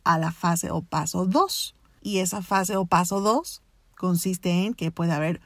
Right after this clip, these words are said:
actividades extraescolares, que entonces ese es el programa después de la escuela.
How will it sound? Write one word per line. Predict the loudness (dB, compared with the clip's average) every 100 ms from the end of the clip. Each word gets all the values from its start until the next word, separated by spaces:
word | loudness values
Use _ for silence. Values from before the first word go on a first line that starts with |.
| _ 0
actividades | 0 0 0 2 2 0 -2
extraescolares, | -2 -2 -6 -2 0 0 -2 2 2 2 -2 -4
que | -6
entonces | -6 -8 -8 -8
ese | -8
es | -4
el | -4
programa | -4 -4 2 4 4 4
después | 0 -2 -4 -4
de | -4
la | -6
escuela. | -8 -8 -8